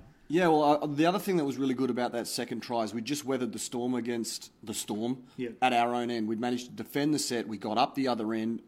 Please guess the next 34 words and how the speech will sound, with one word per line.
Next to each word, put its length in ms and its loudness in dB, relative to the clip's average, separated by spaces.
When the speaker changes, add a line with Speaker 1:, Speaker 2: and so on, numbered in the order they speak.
Speaker 1:
after 260 -2
they 220 2
made 240 2
an 80 0
error 360 0
and 80 -10
we 100 -8
punished 340 -6
them. 120 -6
It 40 -6
might 180 -2
have 100 -2
even 140 -2
been 160 -2
a 20 -6
six 280 -6
again 400 -4
situation 680 -6
on 160 -4
a 40 -6
late 300 -4
tackle 380 -2
and 80 -2
Speaker 2:
Yeah. 80 0
Speaker 1:
then 120 -4
got 160 0
down 140 4
the 100 2
other 180 2
end 100 0
and 100 -2
we 60 -2
punished 380 2
them. 160 -6